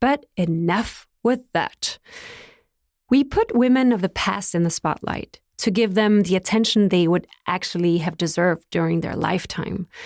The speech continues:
For example, Olympe de Gouges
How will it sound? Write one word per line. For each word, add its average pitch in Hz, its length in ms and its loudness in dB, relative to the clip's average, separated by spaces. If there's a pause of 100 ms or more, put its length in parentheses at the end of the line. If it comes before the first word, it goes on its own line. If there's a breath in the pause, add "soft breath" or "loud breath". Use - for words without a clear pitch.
(280 loud breath)
For - 160 -2
example, 220 720 2
Olympe 202 380 2
de 190 100 2
Gouges 202 520 2